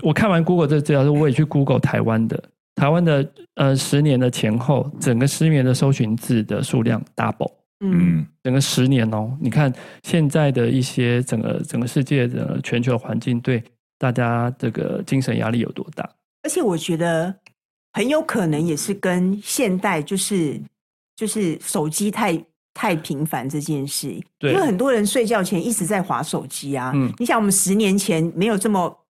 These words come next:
Speaker 2: 频繁的时候，
Speaker 1: 对。
Speaker 2: 睡觉前也没事干啊，有没有？
Speaker 1: 嗯，没错。所以我现在我的，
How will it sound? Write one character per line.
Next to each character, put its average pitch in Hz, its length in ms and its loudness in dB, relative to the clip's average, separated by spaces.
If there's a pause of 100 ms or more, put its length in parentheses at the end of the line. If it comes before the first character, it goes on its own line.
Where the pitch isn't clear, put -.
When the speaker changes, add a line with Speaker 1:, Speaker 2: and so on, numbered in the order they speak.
(140)
Speaker 2:
频 175 200 -2
繁 175 160 0
的 165 80 0
时 151 220 -4
候， 170 260 -2 (180)
Speaker 1:
对。 131 240 0 (160)
Speaker 2:
睡 277 200 0
觉 226 160 2
前 190 160 0
也 170 40 0
没 151 200 0
事 202 200 0
干 165 320 0
啊， 139 240 0
有 151 120 0
没 160 100 2
有？ 151 120 0
Speaker 1:
嗯， 143 100 -2
没 131 180 4
错。 131 340 0 (200)
所 214 120 0
以 202 60 2
我 127 160 0
现 196 160 2
在 180 80 2
我 139 160 0
的， 127 240 0